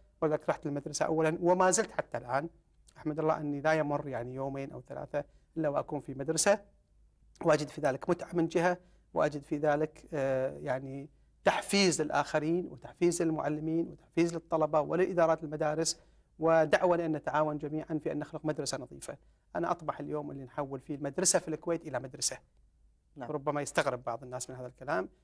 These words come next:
Speaker 1: بس أنا أرجو أن نصل يوم من الأيام أن نحول المدرسة إلى مدرسة،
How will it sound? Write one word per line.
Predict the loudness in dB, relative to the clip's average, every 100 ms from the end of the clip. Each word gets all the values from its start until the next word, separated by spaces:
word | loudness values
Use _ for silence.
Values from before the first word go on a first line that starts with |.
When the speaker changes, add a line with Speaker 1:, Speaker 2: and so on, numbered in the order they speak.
| _ -6
Speaker 1:
بس | -6 -4
أنا | -2 -2
أرجو | -2 -2 -2
أن | -2 -4
نصل | -4 -4 -6
يوم | -10
من | -12
الأيام | -12 -4 -2 -2 -2
أن |
نحول | -8 -2 -2 -2 -2
المدرسة | 2 4 6 6 6 4 2 _ _
إلى | -4 -2 -2
مدرسة، | -4 -6 -6 -6